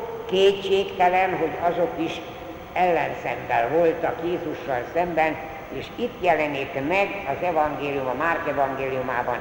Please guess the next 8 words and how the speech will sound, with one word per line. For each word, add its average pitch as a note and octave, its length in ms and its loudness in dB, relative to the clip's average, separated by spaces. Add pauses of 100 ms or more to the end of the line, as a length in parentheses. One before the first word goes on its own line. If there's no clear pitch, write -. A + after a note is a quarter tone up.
(140)
először, G3+ 800 6 (520)
hogy D#3 220 0 (320)
Jézus E3+ 460 0 (160)
elvesztésén, D3+ 1600 0 (720)
magyarán A2 540 0
a - 40 -2
meggyilkolásán C3 1200 -2
kezdenek C3+ 540 -2